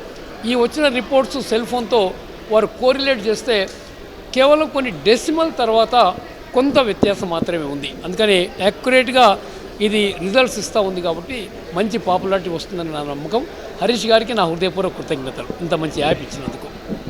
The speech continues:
సైన్స్ ఇంత అభివృద్ధి చెందినా మనం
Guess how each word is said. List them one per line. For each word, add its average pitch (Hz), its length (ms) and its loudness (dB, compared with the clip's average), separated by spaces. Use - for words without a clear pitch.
సైన్స్ 285 580 -2
ఇంత 269 200 -4
అభివృద్ధి 226 400 0
చెందినా 202 500 0
మనం 233 360 0